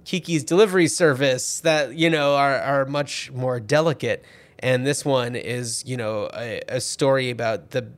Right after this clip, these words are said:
you know, the battle between, uh, humans and nature. And, uh, the same thing kind of is, is the same, uh, meaning is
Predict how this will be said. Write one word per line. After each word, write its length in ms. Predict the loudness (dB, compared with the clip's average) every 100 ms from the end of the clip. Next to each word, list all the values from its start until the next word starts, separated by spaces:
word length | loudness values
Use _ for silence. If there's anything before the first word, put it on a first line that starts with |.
| -20 _
you 120 | -6
know, 80 | -4
the 120 | -4
battle 400 | -2 0 2 0
between, 540 | -2 -6 -8 -6 -6 -10 _ _ _
uh, 240 | -8 -6 -6 -8 -12
humans 680 | 0 0 0 -4 -6 -8 -10 _ -6
and 180 | -4
nature. 520 | 0 -2 -2 -4 -4 -8 _ _ _ _
And, 600 | -2 0 0 -4 -6 -10 -12 -10
uh, 440 | -8 -6 -6 -6 -8 -12 -18 _ _ _ _ _ _ _ _ _
the 220 | -2 0
same 320 | 0 2 2
thing 260 | 2 0 0
kind 280 | 0 -2 -2
of 320 | -4 -6 -10
is, 320 | -8 -6 -8
is 380 | -6 -6 -6 -8 -12 -20 _
the 100 | -10
same, 460 | -4 -2 0 -2 -6 -14 -20 _ _ _ _ _ _ _ -10
uh, 640 | -6 -4 -6 -8 -10 -14 -18 _ _ _
meaning 580 | -2 2 2 2 0 0
is 560 | -4 -4 -6 -4 -6